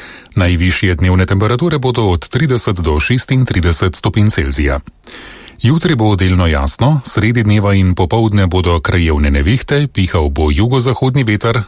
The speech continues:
najnižje jutranje temperature bodo od sedemnajst do dvaindvajset, v alpskih dolinah okoli štirinajst, najvišje dnevne od devetindvajset do štiriintrideset stopinj Celzija.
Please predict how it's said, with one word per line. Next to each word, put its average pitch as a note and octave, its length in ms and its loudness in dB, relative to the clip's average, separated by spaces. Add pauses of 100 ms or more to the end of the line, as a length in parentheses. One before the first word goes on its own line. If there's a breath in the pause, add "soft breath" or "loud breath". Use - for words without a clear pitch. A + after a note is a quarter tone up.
najnižje F2 920 0
jutranje G2 420 0
temperature C3 580 0
bodo G#2+ 360 0
od G2+ 200 -2 (240)
sedemnajst D2+ 720 -2
do F2+ 120 -2
dvaindvajset, D#2 760 0 (500 loud breath)
v G#2+ 120 0
alpskih A2 360 0
dolinah A#2+ 440 0
okoli A#2+ 320 0
štirinajst, F2+ 640 -2 (400 loud breath)
najvišje G#2 400 0
dnevne C3+ 360 2
od A2 180 0
devetindvajset F2+ 840 0
do G#2 320 2
štiriintrideset F2+ 920 0
stopinj G2 320 0
Celzija. C#2+ 520 -2